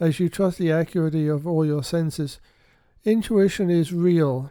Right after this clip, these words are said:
and can provide the clarity you need to understand your situation right now,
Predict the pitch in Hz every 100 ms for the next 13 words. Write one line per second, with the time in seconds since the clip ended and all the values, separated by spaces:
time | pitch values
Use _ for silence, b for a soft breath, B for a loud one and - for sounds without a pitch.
0 | - 196 165 156 175 185 165 202 208 175
1 | 160 - 175 170 156 165 160 156 156 151
2 | - - 175 170 160 - 160 156 156 143
3 | 170 151 170 151 147 151 147 156 151 156
4 | 139